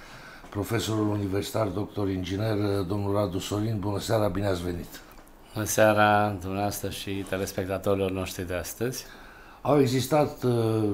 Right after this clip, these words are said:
Speaker 1: destule comentarii malițioase în legătură cu, uh,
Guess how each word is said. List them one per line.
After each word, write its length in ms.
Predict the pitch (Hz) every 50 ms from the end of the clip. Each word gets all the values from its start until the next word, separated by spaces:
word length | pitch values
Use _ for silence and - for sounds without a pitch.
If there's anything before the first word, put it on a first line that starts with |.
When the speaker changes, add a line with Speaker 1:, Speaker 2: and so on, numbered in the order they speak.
| 95 - - - -
Speaker 1:
destule 800 | - 147 143 - - 156 151 139 127 120 113 107 107 101 98 95 -
comentarii 800 | - 110 107 110 110 107 101 120 131 127 117 117 117 113 110 107
malițioase 680 | 98 107 107 110 107 104 101 - 120 127 120 113 - 113
în 80 | 104
legătură 500 | 104 104 95 92 104 95 - 117 117 110
cu, 180 | 98 - - 104 110 107 107 101 95 90 - - - - - - - - - - - - - - -
uh, 100 | -